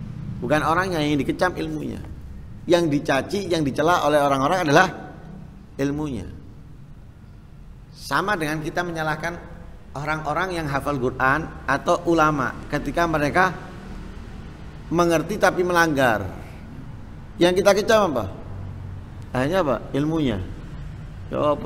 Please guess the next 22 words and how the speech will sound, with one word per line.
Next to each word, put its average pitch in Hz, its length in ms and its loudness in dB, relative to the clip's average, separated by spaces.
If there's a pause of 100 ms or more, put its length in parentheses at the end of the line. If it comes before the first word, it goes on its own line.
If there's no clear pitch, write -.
sih 165 80 0
duwe 120 240 4
ilmu 123 240 0
kok, 117 160 -2
kok 110 160 -6
ngene? 110 400 -2 (1800)
Jadi 170 140 8 (100)
ilmunya 294 320 8
yang 247 60 4
kita 240 180 6
salahkan. 196 460 10 (720)
Lah 160 160 8
ilmu 254 220 4
salah? 202 260 10
Enggak 131 240 2
salah 185 400 2
ilmu. 165 240 -2 (1500)
Yang 220 200 6
salah 175 360 8
adalah 175 480 4
yang 180 240 4
memilikinya, 175 1200 2